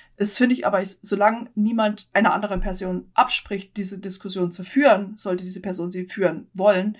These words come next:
finde ich das auch absolut legitim. Es gibt auch Spiele, die ich einfach nur spiele,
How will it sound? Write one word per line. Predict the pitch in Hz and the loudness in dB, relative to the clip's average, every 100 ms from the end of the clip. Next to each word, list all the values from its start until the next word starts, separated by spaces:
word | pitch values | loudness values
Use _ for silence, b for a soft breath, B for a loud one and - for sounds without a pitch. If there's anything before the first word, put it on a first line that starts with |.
| B B - | B B 0
finde | 214 | 2
ich | 202 | 4
das | 185 | 2
auch | 185 | 0
absolut | - 170 - 180 185 | -2 -2 -4 -10 -8
legitim. | 180 185 - 180 - | -10 -8 -4 -4 -6
Es | - | -10
gibt | - - | -10 0
auch | 185 | 0
Spiele, | 185 - 208 196 | 0 -4 -4 -4
die | 180 | -6
ich | 175 - | -2 0
einfach | 208 208 | 0 -2
nur | 202 | -6
spiele, | 185 - 190 190 | -6 -6 -6 -6